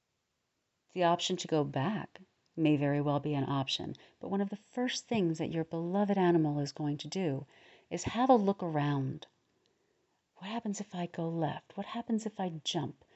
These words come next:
What happens if I dig? What happens if I go right? What happens if I just plow through anyway? The first thing that any animal is going to do is consider the alternatives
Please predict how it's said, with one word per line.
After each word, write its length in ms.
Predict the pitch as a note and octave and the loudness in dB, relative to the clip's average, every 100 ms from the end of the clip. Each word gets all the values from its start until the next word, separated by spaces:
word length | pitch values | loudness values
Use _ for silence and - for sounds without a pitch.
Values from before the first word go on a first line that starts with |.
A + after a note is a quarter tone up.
| _ _ | _ _
What 120 | - F3 | -14 -6
happens 360 | F3+ - D#3 | -4 -4 -6
if 100 | D3+ | -4
I 100 | C#3+ | -6
dig? 400 | C#3 C#3+ D3+ C3 | -6 -2 2 2
What 140 | D3 C#3+ | 2 0
happens 360 | F3 F3 F3+ | -2 -2 -4
if 100 | F3 | -4
I 120 | E3+ E3 | -4 -2
go 180 | E3 | -2
right? 420 | D#3+ E3+ D#3+ D3 - - - - _ | -2 -2 -2 -6 -12 -20 -20 -20 _
What 120 | G3+ | -6
happens 380 | G#3 A3+ G#3+ F#3+ | 0 0 2 -2
if 140 | F#3+ E3+ | -2 -2
I 160 | D#3+ - - | -4 -4 -10
just 220 | E3+ - _ _ _ _ | -10 -12 _ _ _ _
plow 300 | - F3+ F3 | -6 0 0
through 300 | E3+ - F3 | 0 -2 0
anyway? 400 | D#3+ D#3 D3 C#3 - - - | 2 4 2 0 -4 -20 -20
The 60 | - - | -20 -6
first 320 | A3+ A#3 - - | 0 0 -2 -8
thing 300 | - F#3 F#3 | 0 2 2
that 180 | F3 E3+ - | 0 -4 -4
any 240 | G#3+ A3 G3+ | 0 2 2
animal 380 | F#3 F#3 E3+ D#3 | 2 4 4 2
is 120 | - | 0
going 220 | D3+ C#3+ | -2 -2
to 60 | C#3 | -2
do 320 | D#3 C3 B2+ - - - - _ _ - | -2 -2 -4 -14 -20 -20 -20 _ _ -8
is 140 | F3 | -8
consider 480 | - F3+ - G3+ G#3 | -4 -2 0 0 0
the 180 | F#3+ E3 | 2 2
alternatives 840 | D#3 - - D3+ C#3 C3+ C3 - | 2 -2 -2 -2 -2 -2 2 2